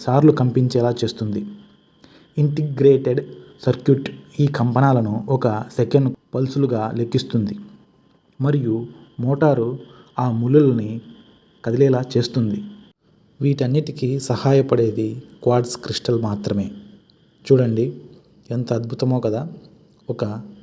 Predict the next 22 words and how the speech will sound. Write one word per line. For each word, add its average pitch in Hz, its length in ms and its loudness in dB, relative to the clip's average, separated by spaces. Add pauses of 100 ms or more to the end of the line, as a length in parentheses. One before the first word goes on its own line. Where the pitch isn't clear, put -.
(160)
క్రిస్టల్ 131 400 0 (180)
అనే 120 160 0 (200)
ఒక 117 80 -4 (400)
గాజు 120 300 2
ముక్క 127 260 -4
లాంటి 107 320 -2 (520)
ఒక - 100 -4 (140)
చిన్న 127 180 -2 (180)
స్ఫటిక 131 360 -6 (160)
నిర్మాణం 120 480 0 (720)
మన 127 120 0 (140)
కాలాన్నే 127 480 0 (140)
శాసిస్తూ 117 540 -6 (600)
మనందరికీ 131 580 2 (960)
కాలాన్ని, 127 460 0 (100)
సమయాన్ని 120 560 -2 (540)
తెలియజేస్తుంది. 117 720 2 (1000)
ఇది 127 200 -2
ఒక 117 100 -2 (120)
అద్భుతం. 110 340 -6 (920)
క్రిస్టల్ 135 380 0
గురించి 117 400 0